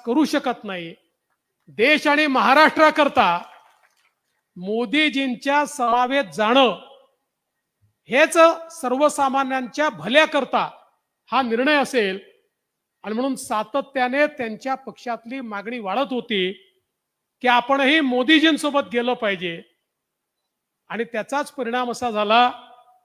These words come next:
की शेवटी त्याही पक्षातल्या मेजॉरिटीने, बहुतांश लोकांनी हा निर्णय केला की आता आम्ही महाविकास आघाडीसोबत राहू शकत नाही,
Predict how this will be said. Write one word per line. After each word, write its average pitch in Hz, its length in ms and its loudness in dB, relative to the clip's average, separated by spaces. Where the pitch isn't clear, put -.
की 285 80 -4
शेवटी 302 540 0
त्याही 240 340 0
पक्षातल्या 262 960 -6
मेजॉरिटीने, 208 920 -8
बहुतांश 202 640 -8
लोकांनी 214 580 -6
हा 220 100 -4
निर्णय 233 360 0
केला 196 380 -6
की 269 60 0
आता 262 320 6
आम्ही 294 360 4
महाविकास 294 720 2
आघाडीसोबत 285 640 0
राहू 247 280 6
शकत 277 340 -4
नाही, 196 320 -4